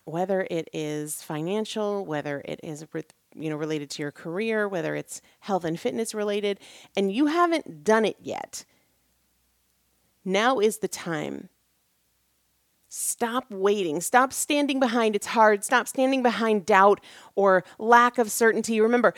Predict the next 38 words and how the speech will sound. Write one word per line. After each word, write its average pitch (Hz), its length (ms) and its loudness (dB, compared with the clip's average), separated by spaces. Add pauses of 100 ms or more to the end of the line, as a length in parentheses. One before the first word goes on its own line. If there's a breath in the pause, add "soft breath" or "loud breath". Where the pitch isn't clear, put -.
(160 loud breath)
you 269 140 2
don't 330 180 6
need 302 200 2
to 254 80 -6
be 254 120 -4
convinced 233 500 0
that 196 100 -2
you 202 120 -4
can 202 160 -2
do 180 200 2
it. 147 120 0
You 233 120 2
don't 330 180 4
need 302 140 2
to 254 100 -2
be 269 80 0
convinced 240 640 0 (260 loud breath)
that 214 120 4
it's 220 140 2
gonna 226 220 2
work. 208 260 0
You 294 120 0
just 349 180 -2
need 359 160 6
to 339 80 4
be 269 140 -2
compelled 208 1000 0 (380 loud breath)
and 247 200 4
let 320 260 4
that 320 280 2
doubt 185 380 4 (260 soft breath)
ride 202 380 0
with 214 260 -2
you. 156 320 -6 (420)
But 190 300 0
do 262 400 0 (260)
not 190 400 0 (200)
wait 165 400 -2